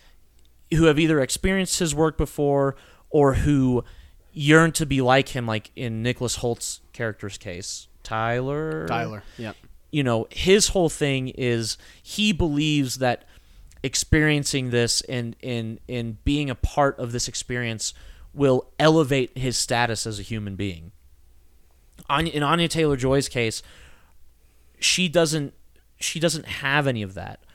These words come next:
Speaker 1: Her past experiences don't give her status. Her past experiences give her actual trauma, actual
Speaker 2: Right.
Speaker 1: lived trauma. She's had a, a dark past that has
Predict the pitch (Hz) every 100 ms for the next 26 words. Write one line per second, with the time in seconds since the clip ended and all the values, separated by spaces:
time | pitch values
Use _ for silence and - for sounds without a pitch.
0 | - - 165 - 175 175 170 - - 151
1 | 156 151 - 123 123 131 - - _ -
2 | 117 143 135 131 - 127 127 110 - -
3 | - - 170 190 175 - 147 - 139 127
4 | 120 107 123 - 117 107 - _ - -
5 | 131 131 - 139 113 - - 113 107 92
6 | 98 - _ - 135 147 - 147 131 120
7 | - 113 131 135 139 156 156 131 131 -
8 | 139 120 113 90 - 131 - 139 131 123
9 | 113 110 - _ - 135 117 - 123 131
10 | - - 127 117 98 - 117 104 117 113